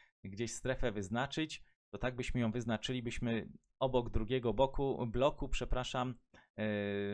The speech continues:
by, by ludzie nie mogli wychodzić z klatek schodowych, bo by było na przykład, e, no, no właśnie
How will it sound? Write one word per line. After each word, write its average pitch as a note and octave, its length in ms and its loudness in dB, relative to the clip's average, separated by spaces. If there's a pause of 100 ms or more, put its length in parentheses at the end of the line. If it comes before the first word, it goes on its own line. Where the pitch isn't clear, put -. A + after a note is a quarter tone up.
(220)
by, G#2 160 -8
by A#2 280 0
ludzie C#3 240 0
nie C3+ 100 0
mogli C3 260 0
wychodzić A#2+ 380 -4
z - 60 -8
klatek A2 380 -2
schodowych, - 580 -6 (300)
bo G#2+ 200 -2
by G#2+ 120 -2
było A2 280 0
na F#2+ 140 -2
przykład, G#2 500 -4
e, F#2 420 -6 (640)
no, G2+ 320 -2
no G#2+ 120 -2
właśnie G2+ 540 -4